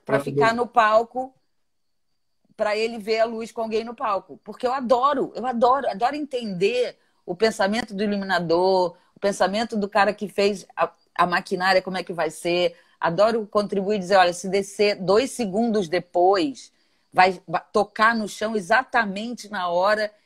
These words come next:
Speaker 2: que a luz vai
Speaker 1: Sim.
Speaker 2: acender ou que a pessoa vai falar tal palavra."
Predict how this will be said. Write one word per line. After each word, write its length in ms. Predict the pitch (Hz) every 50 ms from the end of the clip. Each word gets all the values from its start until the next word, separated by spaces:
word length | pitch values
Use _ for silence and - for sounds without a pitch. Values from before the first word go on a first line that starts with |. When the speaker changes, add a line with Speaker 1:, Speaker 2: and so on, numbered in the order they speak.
| _ _ _
Speaker 2:
que 80 | -
a 60 | 185
luz 300 | 175 175 190 214 233 220
vai 180 | 175 202 185 185
Speaker 1:
Sim. 160 | 185 - - 160
Speaker 2:
acender 680 | 151 175 170 160 175 175 180 180 185 190 190 190 190
ou 80 | 185 180
que 80 | - 190
a 40 | -
pessoa 300 | - 175 - - 196 175
vai 100 | 185 175
falar 260 | - 180 170 170 170
tal 160 | - 175 170
palavra." 840 | - 175 156 156 160 160 170 170 170 170 170 165 160 160 143 147